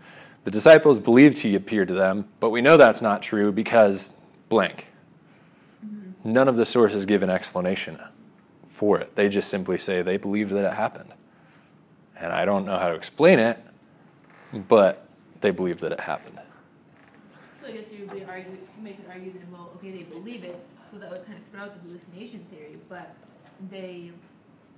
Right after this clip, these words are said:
Speaker 2: they would say, okay, these group of people believed it. Just 'cause somebody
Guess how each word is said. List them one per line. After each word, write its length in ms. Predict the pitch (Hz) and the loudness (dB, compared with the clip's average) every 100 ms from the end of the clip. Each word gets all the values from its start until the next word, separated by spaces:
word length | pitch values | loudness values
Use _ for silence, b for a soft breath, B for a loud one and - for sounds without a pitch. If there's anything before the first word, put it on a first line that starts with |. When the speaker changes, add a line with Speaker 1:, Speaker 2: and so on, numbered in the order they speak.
| - | -20
Speaker 2:
they 80 | 196 | -16
would 140 | 185 | -16
say, 100 | 180 | -18
okay, 180 | 175 175 165 | -20 -20 -20
these 180 | 160 160 | -20 -20
group 180 | 185 | -20
of 120 | 156 - | -20 -20
people 200 | 170 160 - - | -20 -20 -20 -20
believed 240 | 180 185 | -18 -18
it. 100 | - - - | -20 -20 -20
Just 180 | 214 214 | -18 -18
'cause 100 | 214 | -18
somebody 220 | 202 180 | -20 -20